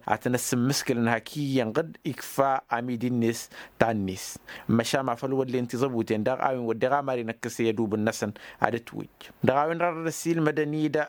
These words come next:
المسيحي تنويران كاثوليك تناس انتنيض. إيهوك انت زبوتين النين دغ أموسا سيكنن أن مره واي لنقر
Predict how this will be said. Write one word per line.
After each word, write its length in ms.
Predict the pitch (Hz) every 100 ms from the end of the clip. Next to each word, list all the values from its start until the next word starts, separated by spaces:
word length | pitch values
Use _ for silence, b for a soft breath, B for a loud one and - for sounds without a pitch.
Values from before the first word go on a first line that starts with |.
| 147
المسيحي 640 | 135 139 123 170 165 139
تنويران 380 | 120 123 123 120
كاثوليك 480 | 131 120 127 156 156
تناس 460 | - 123 123 120
انتنيض. 440 | 120 110 143 127 139 B B 135
إيهوك 320 | 139 156 151
انت 140 | 139
زبوتين 460 | 139 165 131 123 120
النين 240 | 117 117
دغ 160 | 117 113 -
أموسا 600 | 113 113 139 127 139 120
سيكنن 760 | - - - 175 - 135 127 -
أن 260 | 139 123
مره 240 | 135 135 120
واي 360 | 113 127 120
لنقر 480 | 110 110 107 120